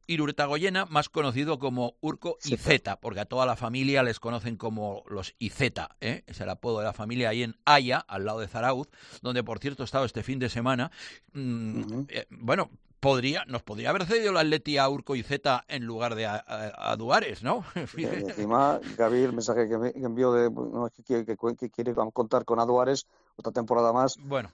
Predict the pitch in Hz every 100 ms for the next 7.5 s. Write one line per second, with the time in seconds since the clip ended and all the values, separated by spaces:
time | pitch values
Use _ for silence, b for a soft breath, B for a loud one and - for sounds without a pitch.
0 | - 120 110 - 92 101 110 123 147 104
1 | - 147 147 151 143 156 156 165 - 143
2 | 160 - 165 160 190 170 165 160 160 151
3 | 127 127 147 135 143 131 127 127 117 117
4 | 120 113 - 113 110 113 131 117 120 120
5 | 110 123 123 127 117 117 120 117 131 123
6 | 113 113 117 117 107 113 113 113 117 113
7 | - 123 139 139